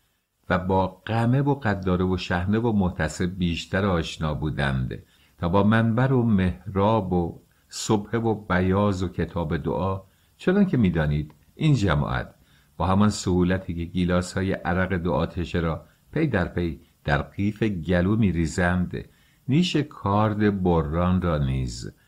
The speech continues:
بازیکنان بر سینهٔ حریف می‌نشانند، با شرارت صیغهٔ اخوت بسته‌اند و با جنایت انیس و جلیس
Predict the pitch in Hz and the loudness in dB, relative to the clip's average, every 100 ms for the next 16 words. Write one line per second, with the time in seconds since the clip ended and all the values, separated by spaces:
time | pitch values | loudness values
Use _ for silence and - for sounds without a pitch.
0 | _ _ - 78 101 110 120 117 - 123 | _ _ -8 2 4 4 4 2 0 0
1 | 160 147 73 - 71 69 92 87 78 87 | 0 -2 -4 -4 -4 0 0 -2 -2 -2
2 | 101 - 80 71 69 64 64 57 50 50 | -2 0 0 0 -4 -6 -6 -6 -8 -12
3 | - - _ _ _ - 87 80 - 92 | -14 -20 _ _ _ 0 2 2 0 0
4 | 85 82 82 80 80 - 82 76 82 73 | 2 2 2 0 -4 -2 -2 0 -2 -2
5 | - - 78 82 76 - 85 - 92 92 | -4 -6 -6 -4 -4 -4 -6 -4 -6 -4
6 | - 87 104 107 107 - - _ _ _ | -4 -2 0 0 -2 -6 -14 _ _ _
7 | - 78 95 95 98 101 107 107 127 131 | -6 2 4 4 4 4 4 2 0 -2
8 | - _ _ - 110 117 123 92 - 90 | -8 _ _ -2 2 4 4 4 0 -2
9 | 80 82 104 98 110 90 - | -2 0 0 2 2 0 0